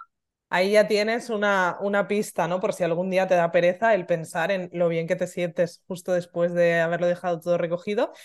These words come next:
y también en el poco llevo, poco tiempo, entre comillas, que te lleva hacerlo, ¿no? Que esto siempre es algo que yo recomiendo mucho para las cosas que nos dan pereza,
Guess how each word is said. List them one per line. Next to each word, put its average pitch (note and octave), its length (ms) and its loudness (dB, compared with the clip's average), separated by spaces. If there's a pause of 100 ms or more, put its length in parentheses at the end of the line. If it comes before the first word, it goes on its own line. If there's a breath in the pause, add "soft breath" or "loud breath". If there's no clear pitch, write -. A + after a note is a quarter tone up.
(160 loud breath)
y G#3 120 -6
también F3+ 360 0
en A#3 140 -2
el D#3+ 180 -4
poco F#3+ 240 -2
llevo, F#3 400 0 (300)
poco G#3 260 0
tiempo, A3 320 -2
entre G#3+ 220 0
comillas, G3 360 -2
que A3+ 100 -4
te E3 120 -6
lleva E3 220 2
hacerlo, F3+ 440 -4
¿no? E3 220 -8
Que F3 80 -4
esto F3 320 0
siempre E3+ 300 -6
es F3+ 80 -8
algo F3+ 240 2
que F3+ 100 -2
yo F3+ 80 -2
recomiendo F3+ 480 -2
mucho G3+ 300 -6
para D3 200 -4
las D3+ 200 -8
cosas F3+ 240 -6
que F#3 80 -4
nos F3+ 160 -4
dan F3+ 200 -4
pereza, F#3+ 540 -2